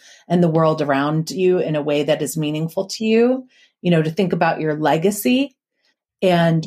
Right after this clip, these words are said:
what you want to leave behind, like that, that's, that is wealth. And, and I think, you know, we were talking earlier about belief systems, and, and many people have the thought that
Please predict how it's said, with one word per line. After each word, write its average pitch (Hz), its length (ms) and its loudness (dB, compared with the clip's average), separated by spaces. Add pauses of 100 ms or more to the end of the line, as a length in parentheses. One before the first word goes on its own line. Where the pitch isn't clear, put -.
what 170 300 0
you 180 140 0
want 165 200 2
to 156 40 0
leave 160 400 -2 (100)
behind, 165 480 -2
like 170 220 -2
that, 208 340 0
that's, 214 400 -2 (180)
that 196 340 0
is 175 180 -2
wealth. 151 480 -4 (220)
And, 185 280 -2 (340)
and 214 120 2
I 214 60 2
think, 277 260 0 (520)
you 220 120 2
know, 190 140 4
we 202 160 0
were 208 100 2
talking 190 380 -4
earlier 196 300 2
about - 420 -4
belief 208 360 0
systems, 165 560 -4
and, 175 300 -2
and 202 240 2
many 285 280 2
people 202 320 -2
have 175 280 -2
the 175 100 -2
thought 175 380 0
that 165 280 0